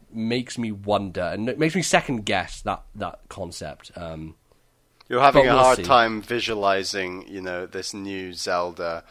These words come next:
Speaker 2: on the home console and on the handheld
Speaker 1: Yeah.
Speaker 2: element.
Speaker 1: Right. I mean,
Speaker 2: Yeah.
Speaker 1: like, it's possible, but <sighs> God, I don't know. It's, it's, it's just becoming weird in my head.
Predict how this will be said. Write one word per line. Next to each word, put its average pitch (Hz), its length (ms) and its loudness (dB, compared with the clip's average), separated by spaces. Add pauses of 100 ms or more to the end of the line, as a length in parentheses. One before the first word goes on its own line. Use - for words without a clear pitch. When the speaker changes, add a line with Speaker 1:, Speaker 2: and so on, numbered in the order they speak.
(260)
Speaker 2:
on 95 160 -4
the 90 100 -4
home 90 300 -4
console 87 560 -10
and 87 260 -6
on 80 140 -10
the 80 80 -12
handheld - 260 -6
Speaker 1:
Yeah. 160 340 4
Speaker 2:
element. 76 440 -10 (720)
Speaker 1:
Right. 139 380 4
I 139 100 0
mean, 175 220 6
Speaker 2:
Yeah. 160 60 2
Speaker 1:
like, 160 140 6
it's 147 120 -4
possible, 202 640 -2
but 139 380 2 (600)
<sighs> - 400 -16
God, 123 220 -10
I - 100 -6
don't 156 160 4
know. 156 300 0
It's, 131 160 -6
it's, 135 340 -4 (480)
it's 135 200 -4
just - 500 -2 (300)
becoming 120 760 -2 (720)
weird 104 320 -2
in 87 80 -10
my 92 100 -6
head. 87 300 -10